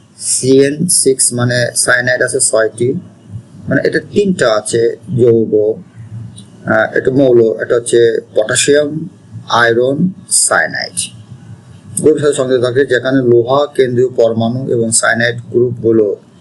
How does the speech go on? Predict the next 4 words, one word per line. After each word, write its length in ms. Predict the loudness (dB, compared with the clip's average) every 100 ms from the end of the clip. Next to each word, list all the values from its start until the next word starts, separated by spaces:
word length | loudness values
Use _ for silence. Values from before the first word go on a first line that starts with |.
| -20 -20 -20 -20 -20 -20 -2
লিগ্যান্ড 680 | 4 6 6 4 2 2 0
হিসেবে 320 | 0 0 2 2
কাজ 320 | 0 -2 -4
করে। 340 | -6 -8 -8